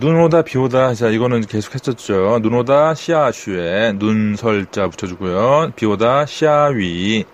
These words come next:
시아위, 비우자. 예, 바람, 그 바람이 불어요. 바람이 불다. 자, 바람은 펑이죠. 자, 바람이 불어요. 꽈라고 하는 동사 씁니다. 꽈펑, 꽈펑.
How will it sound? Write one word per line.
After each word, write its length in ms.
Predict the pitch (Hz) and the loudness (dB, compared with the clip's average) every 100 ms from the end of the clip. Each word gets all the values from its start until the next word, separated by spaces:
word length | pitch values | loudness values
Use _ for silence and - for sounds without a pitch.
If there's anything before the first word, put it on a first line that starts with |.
| - - | -18 -20
시아위, 840 | - - 131 127 110 90 90 107 95 | -10 -2 0 0 0 -2 -2 -2 -4
비우자. 880 | - 110 98 92 - 98 90 113 165 - - - - - | -4 -2 0 -2 -2 -2 0 0 0 -4 -16 -20 -20 -10
예, 220 | 98 87 82 | -6 -6 -6
바람, 480 | - 131 151 147 135 - | -2 0 0 -2 -8 -8
그 140 | 113 | -6
바람이 360 | 104 117 131 131 | -4 -4 -4 -4
불어요. 480 | 120 117 123 139 | 0 2 2 2
바람이 320 | 143 104 113 110 | 0 0 2 0
불다. 500 | 104 113 117 139 143 - - - - | -2 0 2 2 -2 -8 -20 -20 -10
자, 160 | - 180 - | -4 -4 -2
바람은 440 | 117 123 135 147 | -2 0 0 -4
펑이죠. 840 | 135 - 160 151 131 123 127 156 165 | -8 -2 0 0 0 2 4 2 0
자, 140 | 113 | -4
바람이 320 | 101 110 123 | 0 0 0
불어요. 420 | 117 123 131 98 - _ _ _ - | -2 -2 0 0 -4 _ _ _ -4
꽈라고 440 | 151 151 143 127 | 0 2 0 0
하는 100 | 113 | -2
동사 280 | 104 104 101 | -4 -8 -10
씁니다. 300 | 95 90 82 - _ | -10 -16 -20 -20 _
꽈펑, 760 | 127 127 127 - 135 127 127 120 _ _ - - - | 2 2 2 0 -2 -2 -4 -12 _ _ -20 -20 -10
꽈펑. 760 | - 135 127 - 131 131 127 | 0 2 2 0 -2 0 -4